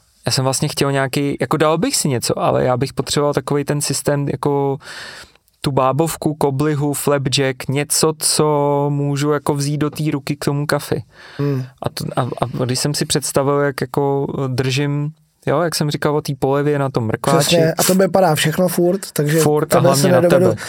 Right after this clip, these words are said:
Speaker 1: tebe.
Speaker 2: nedovedu si představit, že to, ježiš, to je odporná představa úplně.
Speaker 1: Že jo?
Speaker 2: Hmm.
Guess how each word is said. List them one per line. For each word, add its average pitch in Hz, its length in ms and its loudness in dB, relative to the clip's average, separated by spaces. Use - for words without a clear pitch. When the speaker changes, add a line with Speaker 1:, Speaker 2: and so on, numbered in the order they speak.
Speaker 1:
tebe. 165 120 2
Speaker 2:
nedovedu 165 340 4
si 165 140 0
představit, 156 440 2
že 156 180 2
to, - 360 0
ježiš, 131 440 -2
to 147 100 0
je 135 260 0
odporná 127 540 -4
představa 117 460 -6
úplně. 117 220 -4
Speaker 1:
Že 139 80 0
jo? 135 300 0
Speaker 2:
Hmm. 143 200 -2